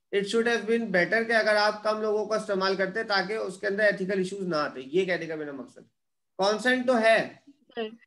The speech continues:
Speaker 1: कंसेंट तो दु-, सबकी होगी, उसमें भी होगी, लेकिन बात ये कि ethically वो कहते हैं, "If you could have done this study with less number of people," तो वो मसला नहीं खड़ा होता।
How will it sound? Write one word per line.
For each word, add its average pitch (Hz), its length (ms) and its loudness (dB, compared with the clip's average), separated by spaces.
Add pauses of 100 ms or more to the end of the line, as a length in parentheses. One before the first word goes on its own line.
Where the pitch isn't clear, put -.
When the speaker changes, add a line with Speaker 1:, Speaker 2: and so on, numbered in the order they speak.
(420)
Speaker 1:
कंसेंट 196 520 0
तो 247 100 2
दु-, 196 160 -6
सबकी 226 300 -2
होगी, 196 300 2
उसमें 185 300 -2
भी 220 100 -4
होगी, 196 260 0
लेकिन 170 520 -4 (120)
बात 165 280 -2
ये 208 140 0
कि 233 120 -2
ethically 240 640 0
वो 240 80 0
कहते 226 300 -2
हैं, 208 60 -8
"If 226 180 -2
you 247 100 -10
could 240 120 -2
have 233 220 -2 (380)
done 220 200 2
this 247 180 -2
study 240 240 0
with 226 180 -4
less 220 260 2
number 262 260 2
of 233 120 -8
people," 226 340 -4 (560)
तो 208 100 0
वो 247 260 4
मसला 208 360 2
नहीं 226 180 2
खड़ा 175 160 2
होता। 120 400 -4